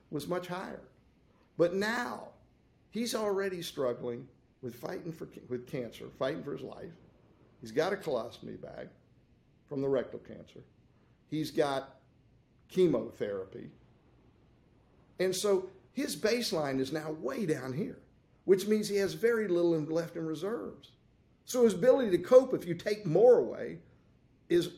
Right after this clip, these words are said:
is much less. The impact is profound. And they did this to him in that little bit that was left.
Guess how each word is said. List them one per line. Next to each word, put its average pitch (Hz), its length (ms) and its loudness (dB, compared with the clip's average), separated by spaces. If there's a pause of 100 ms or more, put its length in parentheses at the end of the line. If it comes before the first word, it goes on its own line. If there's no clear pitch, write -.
(140)
is 160 280 -4
much 190 520 -6
less. - 520 -10
The 170 120 -2
impact 214 400 -2
is 160 100 -6
profound. 185 720 -10 (480)
And 180 160 2
they 226 140 0
did 214 340 -4
this 226 280 0
to 202 80 4
him 180 460 0 (280)
in 214 160 2
that 220 200 -4
little 214 220 4
bit 196 240 0
that 208 100 -4
was 190 160 -4
left. 220 520 -6